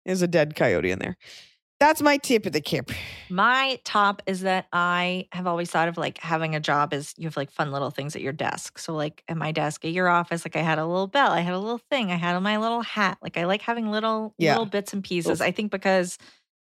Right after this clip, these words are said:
Speaker 2: my dad always worked in I T, and I feel like I T guys always have, like, a cubicle just covered in action figures, you know, and
Speaker 1: Yes.
Speaker 2: so I s-, bought a couple of things for my desk,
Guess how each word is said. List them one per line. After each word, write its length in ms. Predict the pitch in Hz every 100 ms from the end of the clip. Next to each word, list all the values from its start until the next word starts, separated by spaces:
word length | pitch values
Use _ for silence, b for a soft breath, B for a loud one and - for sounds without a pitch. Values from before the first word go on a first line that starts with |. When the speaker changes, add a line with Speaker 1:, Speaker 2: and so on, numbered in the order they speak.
| _ -
Speaker 2:
my 40 |
dad 200 | 180 190
always 220 | 190 190 185
worked 180 | 170
in 60 | 170
I 140 | 165
T, 260 | 156 - 175
and 80 | 160
I 60 |
feel 120 | 151 165
like 80 |
I 120 | 160 156
T 220 | - 170
guys 240 | 160 151
always 220 | 147 143
have, 140 | 147 160
like, 120 | 139
a 60 | 131
cubicle 560 | - 165 160 156 147
just 220 | 143 139
covered 240 | - 156 123
in 120 | 139
action 380 | - 127 - 165
figures, 600 | 170 170 180 190 185 -
you 80 | 190
know, 60 | 170
and 560 | 165 160 - 170 156 170
Speaker 1:
Yes. 220 | 147 -
Speaker 2:
so 380 | - 196 180 -
I 260 | 175 175 175
s-, 240 | - -
bought 240 | - 175 170
a 40 |
couple 300 | 170 180 175
of 120 | 175
things 200 | 165 170 165
for 100 | 170
my 120 | 170
desk, 440 | 170 151 147 -